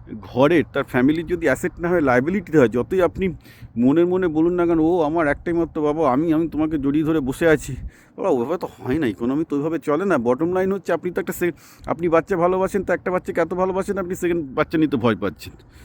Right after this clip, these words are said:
কারণ আপনিও জানেন যে সেকেন্ড বাচ্চা আপনার একটা লায়াবিলিটি হয়ে যাচ্ছে, সে আপনার কাছে অ্যাসেট হচ্ছে না। তো এই অ্যাসেটটা লায়াবিলিটির ওপর ডিপেন্ড করে তৈরি হয় যে কে কটা বাচ্চা নেবে। এবার ইউপি বিহারের গ্রামের দিকে যান,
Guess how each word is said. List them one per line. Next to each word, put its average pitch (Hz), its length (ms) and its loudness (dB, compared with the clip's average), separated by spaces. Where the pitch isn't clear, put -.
কারণ 165 160 2
আপনিও 175 260 0
জানেন 190 280 0
যে 185 80 -2
সেকেন্ড 175 260 -2
বাচ্চা 175 240 -2
আপনার 170 200 -2
একটা 165 140 -4
লায়াবিলিটি 151 440 2
হয়ে 160 160 4
যাচ্ছে, 165 220 0
সে 180 100 -4
আপনার 147 180 -4
কাছে 151 180 -6
অ্যাসেট 123 300 -2
হচ্ছে 95 240 -12
না। 82 100 -12
তো 196 240 4
এই 185 200 0
অ্যাসেটটা 214 500 4
লায়াবিলিটির 202 520 2
ওপর 214 180 0
ডিপেন্ড 190 340 -2
করে 208 160 0
তৈরি 185 300 0
হয় 202 160 2
যে 180 120 -6
কে 185 140 -6
কটা 175 160 -2
বাচ্চা 131 320 0
নেবে। 110 160 0
এবার 170 160 -4
ইউপি 175 260 -8
বিহারের 208 280 2
গ্রামের 190 320 -2
দিকে 208 180 -2
যান, 220 240 0